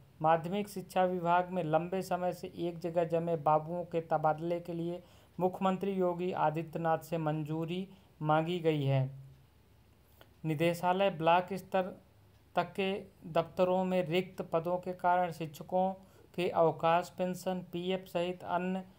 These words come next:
कार्य नहीं हो पा रहे हैं। भर्ती के लिए सभी मंडलों से रिक्त पदों का प्रस्ताव मांग किया गया है। शिक्षा महानिदेशक विजय किरण आनंद ने बताया कि वर्तमान में बीएसए व खंड शिक्षा अधिकारी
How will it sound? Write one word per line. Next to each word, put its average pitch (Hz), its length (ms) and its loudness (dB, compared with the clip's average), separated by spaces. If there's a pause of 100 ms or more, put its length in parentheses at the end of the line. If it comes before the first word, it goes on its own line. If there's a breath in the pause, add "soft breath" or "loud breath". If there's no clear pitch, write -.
(240 soft breath)
कार्य 175 340 4
नहीं 170 560 -2
हो 160 220 -2
पा 170 240 4
रहे 170 260 0
हैं। 180 260 -6 (480 soft breath)
भर्ती 175 400 0
के 202 180 -4
लिए 202 160 -4
सभी 175 340 -2
मंडलों 180 580 0 (520 soft breath)
से 170 240 -2
रिक्त 180 300 -4 (120)
पदों 175 300 2
का 170 140 0
प्रस्ताव 165 580 2
मांग 165 360 2
किया 156 300 2
गया 151 260 2
है। 139 200 -4 (440 soft breath)
शिक्षा 160 360 0
महानिदेशक 165 880 0
विजय 160 320 -2
किरण 165 360 -2 (100)
आनंद 160 420 -2
ने 170 80 0
बताया 165 540 0 (340 soft breath)
कि 165 60 -4
वर्तमान 175 540 2
में 185 220 -2
बीएसए 170 400 -2
व 180 160 2
खंड 175 280 -6
शिक्षा 165 380 -4
अधिकारी 160 600 0